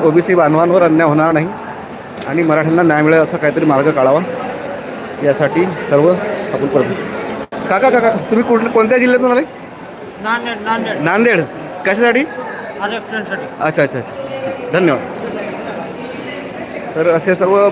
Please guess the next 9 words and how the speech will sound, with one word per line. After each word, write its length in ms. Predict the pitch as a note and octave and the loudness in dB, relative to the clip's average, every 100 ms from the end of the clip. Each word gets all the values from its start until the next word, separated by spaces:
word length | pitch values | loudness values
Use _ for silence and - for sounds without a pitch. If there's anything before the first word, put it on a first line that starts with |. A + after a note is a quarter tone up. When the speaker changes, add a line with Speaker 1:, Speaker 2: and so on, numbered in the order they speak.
| - | 2
Speaker 1:
आपण 240 | C#3+ F#3+ | 0 2
आता 200 | F3+ F#3+ | 2 4
बघितलं 360 | F3 E3 F#3+ G3 | 2 2 2 0
की 180 | G#3 A#3 | 0 0
महाराष्ट्राच्या 560 | F#3 D#3+ E3 F3 F#3+ | 2 2 2 0 0
कानाकोपऱ्यातून 800 | - D#3 F3+ F3+ - F3+ F3 G#3 C4 - - - - - - | 0 2 2 0 2 2 4 2 0 -6 -12 -12 -12 -12 -10
इथं 180 | D#3 F#3 | -2 2
लोक 200 | F#3+ F3+ | 4 4
आहेत, 200 | D#3+ E3 | 2 0